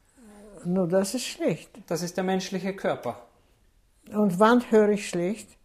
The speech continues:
Speaker 1: Das gefällt mir nicht.
Speaker 2: Was?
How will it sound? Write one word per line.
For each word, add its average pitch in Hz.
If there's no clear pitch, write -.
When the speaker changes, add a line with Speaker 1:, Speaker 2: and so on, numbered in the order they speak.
Speaker 1:
Das 214
gefällt 254
mir 202
nicht. 139
Speaker 2:
Was? 139